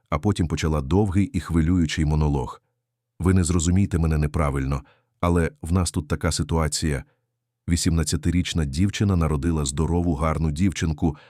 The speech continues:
але навіть не глянула на неї. Вона швидко написала відмову, сіла в таксі і поїхала.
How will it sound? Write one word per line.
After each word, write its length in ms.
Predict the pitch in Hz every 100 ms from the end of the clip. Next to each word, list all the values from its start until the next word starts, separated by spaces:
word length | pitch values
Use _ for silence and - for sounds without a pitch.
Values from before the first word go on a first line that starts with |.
| _
але 240 | 85 80 78
навіть 360 | 82 78 73
не 120 | 80
глянула 500 | 73 85 87 78 69
на 100 | 71
неї. 420 | 71 69 65 62 - _ _ _ -
Вона 260 | 78 76
швидко 380 | 76 87 90 78
написала 480 | 73 78 - 80 76
відмову, 640 | 76 73 92 101 98 95 - _ _
сіла 320 | - - 90 69
в 60 |
таксі 540 | - 73 - 95 95 -
і 120 | 90
поїхала. 720 | 76 95 78 78 - 69 62